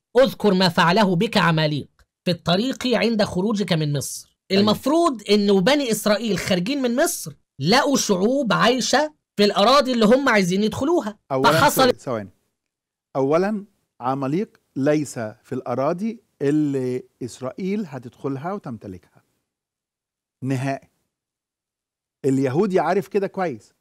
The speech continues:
Speaker 2: وعارف وصية الرب كويس، وعارف إنه ملهوش أي نصيب في أرض أدوم، وعارف إنه أرض أدوم بعيدة عن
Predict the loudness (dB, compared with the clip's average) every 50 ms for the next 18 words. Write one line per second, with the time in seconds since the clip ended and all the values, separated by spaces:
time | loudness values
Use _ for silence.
0 | _ _ _ -6 -4 -2 0 2 0 0 -2 -4 -8 -8 -4 -4 -4 -4 -4 -6
1 | -6 -6 -6 -6 -8 -4 -2 -2 -2 -2 -6 -10 _ _ _ _ _ _ _ _
2 | _ -4 0 0 2 0 0 -2 -4 -6 -4 -4 -4 -4 -4 -4 -4 -4 -6 -6
3 | -6 -10 _ -2 -2 0 0 0 -2 -4 -6 -6 -6 -6 -6 -4 -6 -8 -4 -4
4 | -4 -4 -4 -6 -6 -6 -4 -2 -2 -2 -2 -6 -10 _ _ _ _ _ _ _
5 | _ _ -4 -2 0 2 2 0 0 0 -2 -4 -4 -4 -4 -4 -2 -2 -2 0
6 | 0 0 -2 -2 -2 -2 -2 -2 -2 0 0 -2 0 0 2 2 2 0 2 2
7 | 0 0 0 0 0 0 0 0 0 -2 -2 -4